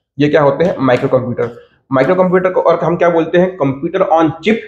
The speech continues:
या और क्या बोलते हैं? पर, पीसी, personal computer। अब देखिए, यहाँ से मैं आपको ये diagram इसलिए बताया हूँ, यहाँ से क्वेश्चन पूछ लेता है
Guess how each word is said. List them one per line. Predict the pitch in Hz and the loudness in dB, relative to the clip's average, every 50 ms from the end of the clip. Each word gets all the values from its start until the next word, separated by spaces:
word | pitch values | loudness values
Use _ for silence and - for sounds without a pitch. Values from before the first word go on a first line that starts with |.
| - - _ _ _ _ _ _ _ _ - | -16 -20 _ _ _ _ _ _ _ _ 0
या | 143 170 - | 2 4 4
और | - 185 180 | 4 2 2
क्या | 202 180 | 2 2
बोलते | 170 170 165 165 170 196 | 2 2 2 0 0 -2
हैं? | 202 202 202 - | -2 -2 -4 -2
पर, | 160 147 | -2 -2
पीसी, | 147 - - 165 156 151 165 135 | -2 -4 -6 -6 -4 -2 -2 -2
personal | - - - 139 - - 156 | -2 -2 -4 -4 0 0 0
computer। | 139 139 123 120 - 123 117 123 120 120 - _ _ _ _ _ _ _ _ _ _ _ _ _ - _ - | 0 0 -4 -4 -6 -8 -8 -8 -8 -10 -12 _ _ _ _ _ _ _ _ _ _ _ _ _ -12 _ 0
अब | 190 208 208 - | 0 0 2 4
देखिए, | 233 208 208 226 226 | 2 2 4 2 0
यहाँ | 233 220 196 180 208 202 | 2 2 2 2 2 2
से | 208 220 | 2 2
मैं | 202 196 196 | 2 4 2
आपको | 196 196 196 208 196 | 2 2 2 0 0
ये | 190 185 | 2 2
diagram | - 143 143 160 180 185 | 2 2 2 4 4 2
इसलिए | 180 - - 180 | 2 0 0 0
बताया | 165 156 - 147 139 135 | 0 0 2 2 2 2
हूँ, | 131 123 113 110 110 - - _ _ _ _ _ _ _ _ _ - - - - - _ _ _ - - - 151 | 2 0 -2 -6 -8 -12 -18 _ _ _ _ _ _ _ _ _ -20 -20 -20 -20 -20 _ _ _ -20 -12 -4 0
यहाँ | 147 151 175 170 | 0 2 2 2
से | 180 | 0
क्वेश्चन | - - 165 - 185 185 | -2 -2 -2 0 2 2
पूछ | 180 185 175 - - | 2 2 -2 0 0
लेता | 147 147 147 135 | 0 0 2 0
है | 139 180 - - - | 0 0 -2 -2 -6